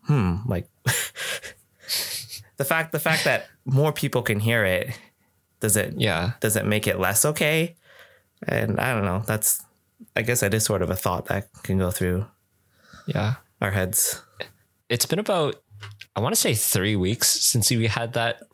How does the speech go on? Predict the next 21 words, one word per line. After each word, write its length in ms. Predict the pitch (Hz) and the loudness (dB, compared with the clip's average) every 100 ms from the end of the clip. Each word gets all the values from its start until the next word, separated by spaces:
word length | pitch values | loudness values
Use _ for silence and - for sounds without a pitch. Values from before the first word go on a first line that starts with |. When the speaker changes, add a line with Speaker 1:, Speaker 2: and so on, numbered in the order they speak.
| - | -4
Speaker 2:
private 280 | - 107 107 | -2 -2 -2
convers-, 320 | 127 113 - - | -2 0 0 -2
conversation 580 | - 107 110 110 104 117 | -2 0 2 2 2 2
about 220 | 90 85 | 2 0
potentially 640 | - 95 98 - 95 95 98 - - - - _ | 0 0 2 2 2 0 -2 -8 -10 -10 -14 _
taking 200 | - 101 | -2 0
a 40 | 98 | 2
break 280 | 101 98 95 | 2 2 2
or 60 | |
ending 240 | 82 92 92 | 2 2 2
this 120 | 87 | 0
pod, 420 | - 87 85 82 | 0 0 0 0
right? 300 | 85 82 101 - _ _ _ _ | 0 0 -2 -6 _ _ _ _
And 440 | 95 95 95 90 - _ _ _ _ _ | -2 0 0 0 -4 _ _ _ _ _
in 200 | 113 135 | 0 0
the 80 | 160 | 0
time 380 | - - 107 113 | 0 0 0 0
from 280 | - 95 90 | 0 0 2
then 300 | - 87 92 | 2 2 2
till 200 | - 87 | 0 0
now 520 | 85 62 53 147 | 0 0 0 0